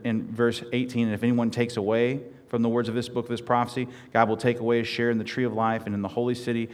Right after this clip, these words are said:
which are described in this book." In other words, do not take away from it. This cannot be understood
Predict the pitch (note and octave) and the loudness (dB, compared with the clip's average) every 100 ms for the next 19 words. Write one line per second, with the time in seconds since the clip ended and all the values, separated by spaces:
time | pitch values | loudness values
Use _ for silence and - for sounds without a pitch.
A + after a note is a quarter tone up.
0 | - - A#2 A2+ G2 F#2 - A2 A2 A2 | -14 -8 -6 -4 -6 -4 2 4 4 0
1 | A2 - A#2+ B2 B2 - - _ _ _ | -4 -2 0 0 -4 -16 -20 _ _ _
2 | _ _ _ - G#2+ A#2 A#2 A#2 G2 - | _ _ _ -2 0 2 4 2 -2 -8
3 | G#2 A2+ G#2+ A2 A2 A#2 G#2+ G#2 G#2+ A#2+ | -2 2 2 2 0 -2 0 0 0 0
4 | C3 C#3 - - - _ A#2 A#2+ - B2 | -2 -4 -12 -20 -20 _ -4 -2 0 0
5 | A2+ G2 A2 G#2+ G#2 - B2+ B2 A#2 | 0 0 -2 -2 -4 -2 0 0 -2